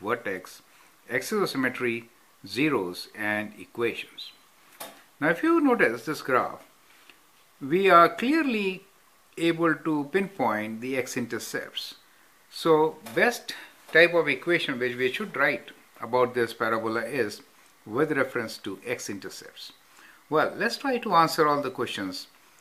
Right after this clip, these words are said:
now as much as we can looking at the graph. Parent function. For every parabola, parent func-, function is y equals to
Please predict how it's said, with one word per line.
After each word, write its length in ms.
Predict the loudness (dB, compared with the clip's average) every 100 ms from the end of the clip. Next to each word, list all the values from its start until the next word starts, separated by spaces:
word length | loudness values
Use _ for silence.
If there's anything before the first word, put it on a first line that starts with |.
| -20 _ _ -2
now 420 | 2 4 2 -6 -20 _ _ _
as 260 | 2 4 4
much 180 | 0 2
as 200 | 0 -2
we 120 | -10
can 480 | 0 4 4 2 -10 -20 _ _ _ _ _ _ _ _ _
looking 380 | 0 2 2 0
at 140 | -2
the 80 | -2
graph. 420 | 4 4 2 -10 -20 _ _ _ _ _ _ _ -16 -16 _
Parent 320 | 0 2 2
function. 520 | 0 -6 -6 -10 -12 -20 -20
For 160 | 0 4
every 260 | 4 4 2
parabola, 680 | 2 6 6 4 -4 -12 -16 -20 -20 _
parent 380 | 2 4 4 0
func-, 220 | -6 -6
function 400 | -2 0 0 0
is 240 | -2 -4 0
y 240 | 6 6
equals 320 | 4 -2 -6
to 300 | -4 -8 -8